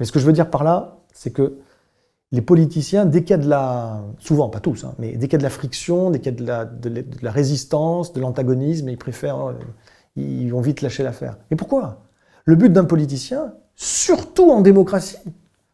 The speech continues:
c'est de trouver les moyens de prendre des déc-, de rendre acceptables et praticables des décisions difficiles. Et je prends un exemple, avant de te relaisser enfin la parole,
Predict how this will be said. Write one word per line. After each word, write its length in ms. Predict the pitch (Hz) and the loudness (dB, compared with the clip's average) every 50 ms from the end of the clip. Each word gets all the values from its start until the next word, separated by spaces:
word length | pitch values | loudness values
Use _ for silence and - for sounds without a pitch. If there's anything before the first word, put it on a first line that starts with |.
| _ _ _ _ _ _ - | _ _ _ _ _ _ 0
c'est 180 | - 156 135 | 2 2 6
de 160 | 143 220 262 | 8 8 8
trouver 720 | 240 254 - - 226 220 202 202 202 185 175 - - - - - | 8 6 2 2 4 4 8 8 8 8 8 4 0 -6 -8 -4
les 160 | 123 127 165 | 2 6 6
moyens 680 | 160 160 175 202 208 190 180 180 185 190 208 247 247 - - | 8 8 8 8 8 6 6 4 2 0 0 -2 -6 -8 -6
de 100 | 143 135 | -4 -4
prendre 420 | 127 131 - - 214 202 180 151 | -4 -2 4 4 4 6 6 2
des 100 | 131 127 | 0 -2
déc-, 280 | 127 131 156 151 - - | -2 -2 -2 -4 -2 -2
de 60 | 147 | 0
rendre 320 | 139 147 208 208 180 - 214 | 2 4 4 4 4 2 -2
acceptables 800 | 160 165 - - - 147 - - - 185 196 220 220 226 247 - | -4 -4 -4 -6 -6 -6 -6 -2 2 2 2 2 2 0 -2 -4
et 60 | - | -6
praticables 840 | - - - 175 165 - - 156 - - 180 180 180 190 208 247 - - - _ _ _ - | -6 -4 -6 -6 -6 -6 -8 -6 0 2 4 4 4 2 0 -2 -4 -10 -16 _ _ _ -4
des 80 | 131 | 0
décisions 460 | 120 151 156 156 - 165 147 196 214 | 2 2 2 2 0 -2 0 0 0
difficiles. 720 | 170 127 131 135 127 143 123 - - - 180 151 110 107 - _ _ _ _ _ _ _ _ _ _ _ _ _ | 0 0 -2 -4 -4 -6 -8 -6 -6 -6 -4 -4 -6 -8 -14 _ _ _ _ _ _ _ _ _ _ _ _ _
Et 40 | - | -8
je 80 | 107 107 | -8 0
prends 140 | - 208 202 | 4 6 6
un 80 | 180 | 6
exemple, 460 | 170 165 143 147 165 156 139 - - - | 6 4 4 2 2 0 0 -4 -8 -10
avant 160 | - 113 117 | -6 -6 -6
de 40 | 117 | -4
te 100 | 107 - | -4 -2
relaisser 320 | 104 123 131 123 - - 143 | 0 0 0 0 0 0 0
enfin 280 | 131 131 135 - 139 117 | 0 -2 -4 -4 -6 -8
la 80 | 110 | -6
parole, 320 | 107 143 160 190 208 202 | -6 -6 -4 -4 -4 -6